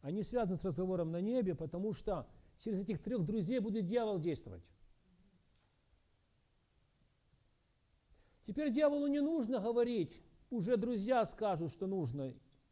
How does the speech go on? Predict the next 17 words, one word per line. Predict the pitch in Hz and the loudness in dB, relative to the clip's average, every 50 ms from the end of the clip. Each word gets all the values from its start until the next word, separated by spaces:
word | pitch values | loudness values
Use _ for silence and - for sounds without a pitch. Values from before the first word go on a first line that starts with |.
| _ _ _ - - _ _ _ _ - - - - - _ _ - - - - - 277 - - _ _ - _ _ _ _ _ _ _ _ _ _ _ _ _ _ _ _ _ _ - - _ _ _ _ _ - | _ _ _ -20 -20 _ _ _ _ -20 -20 -20 -20 -20 _ _ -20 -20 -20 -20 -20 -20 -20 -20 _ _ -20 _ _ _ _ _ _ _ _ _ _ _ _ _ _ _ _ _ _ -20 -20 _ _ _ _ _ -4
Поэтому | - 214 220 - 233 214 | -2 -2 0 0 0 0
здесь | 196 254 - | 0 2 2
и | 240 214 | 2 2
выходит | 220 180 240 240 233 202 | 2 2 2 2 2 0
еще | 233 - - 269 | -2 -2 -2 -2
очень | 254 - 233 | -2 -2 -2
интересный | - 247 240 226 - - 233 226 | -2 0 0 0 0 0 0 0
вывод, | 202 240 233 208 156 147 135 | 2 2 2 2 2 2 0
что | - - 185 | -2 -6 -6
самое | - - 233 247 247 240 240 233 208 | -4 -2 -2 -2 -2 -2 -2 -2 -2
страшное | - - 220 233 240 196 - 220 | -2 -2 -2 -2 -2 -2 -4 -4
существо | 190 - 214 - 220 - - 226 220 214 | -6 -6 -6 -6 -6 -4 -2 -2 0 0
во | 214 180 | 0 -2
Вселенной — | - - 202 202 208 208 196 196 190 | -2 -2 0 0 0 0 -2 -4 -6
это | - - | -8 -8
не | 170 165 151 | -8 -8 -6
дьявол, | 120 120 135 120 98 82 78 76 73 - | -6 -4 -4 -4 -6 -8 -10 -12 -14 -16